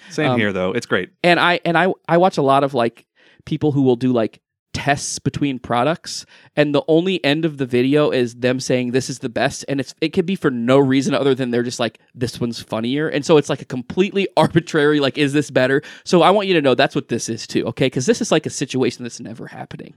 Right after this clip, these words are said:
Speaker 2: right? We're basing it off of this. Uh, number one, uh, you're, you have a job. It's for one person, a single person. You work from home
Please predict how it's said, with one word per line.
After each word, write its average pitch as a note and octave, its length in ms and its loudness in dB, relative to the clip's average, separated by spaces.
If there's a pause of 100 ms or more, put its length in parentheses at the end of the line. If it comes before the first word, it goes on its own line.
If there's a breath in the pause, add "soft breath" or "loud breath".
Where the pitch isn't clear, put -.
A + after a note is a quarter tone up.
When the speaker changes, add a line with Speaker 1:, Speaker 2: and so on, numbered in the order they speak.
Speaker 2:
right? D3 260 2 (240 loud breath)
We're D3 100 6
basing F#3+ 360 4
it C3 80 4
off A2+ 180 2
of C#2 120 -18
this. - 340 -12 (480 loud breath)
Uh, C#3 280 2 (140)
number G3+ 340 6
one, A#2+ 380 0 (360 soft breath)
uh, C3 220 2 (100)
you're, C#3 300 4
you D3 140 2
have D#3 180 2
a E3 60 2
job. B2 440 -2 (140)
It's - 140 -8
for D3+ 100 4
one F#3+ 220 4
person, D#3+ 420 0
a - 60 -8
single E3 320 0
person. C3 400 -2 (180 soft breath)
You B2+ 140 -2
work C#3+ 180 4
from D3+ 140 -4
home B2+ 280 -4